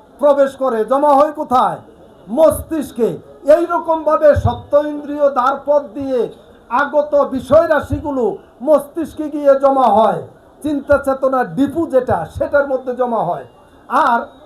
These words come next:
আমার দয়াল মুর্শিদ কেবলা কোরআনুল কারিমে, কোরআনুল কারিম দিয়ে দেখিয়ে দিয়েছেন যে এগুলাকে পরিশুদ্ধ করতে হলে সালাত করতে হয়,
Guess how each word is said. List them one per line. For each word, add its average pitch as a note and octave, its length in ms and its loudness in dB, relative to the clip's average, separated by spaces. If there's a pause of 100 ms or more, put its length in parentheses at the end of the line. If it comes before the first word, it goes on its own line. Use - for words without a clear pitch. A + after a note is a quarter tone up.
(100)
আমার C#4+ 260 2
দয়াল C4+ 220 4
মুর্শিদ C#4+ 320 -4
কেবলা C#4+ 300 2 (460)
কোরআনুল C#4+ 380 -4
কারিমে, D4 420 0 (680)
কোরআনুল C#4+ 460 0
কারিম D4 280 -2
দিয়ে C#4+ 220 0 (440)
দেখিয়ে C#4+ 400 2
দিয়েছেন C#4 440 -4 (340)
যে C4 80 2 (100)
এগুলাকে C#4+ 480 2 (460)
পরিশুদ্ধ D4 580 0
করতে D#4 380 2
হলে D4 280 4 (460)
সালাত D#4 380 2
করতে D4+ 300 0
হয়, B3 320 2